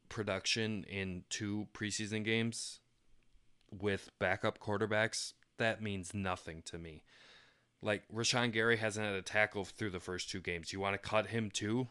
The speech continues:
We just spent a twelfth round pick on him. Probably not.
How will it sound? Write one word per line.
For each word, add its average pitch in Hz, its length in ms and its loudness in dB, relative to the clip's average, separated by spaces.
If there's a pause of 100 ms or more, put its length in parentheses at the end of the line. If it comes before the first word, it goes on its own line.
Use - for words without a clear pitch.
We 98 140 -2
just 107 180 -2
spent 110 240 -2
a 104 40 -2
twelfth 110 340 -2
round 101 200 0
pick 107 240 0
on 90 120 -2
him. 82 360 -8
Probably 107 340 2
not. 85 240 -4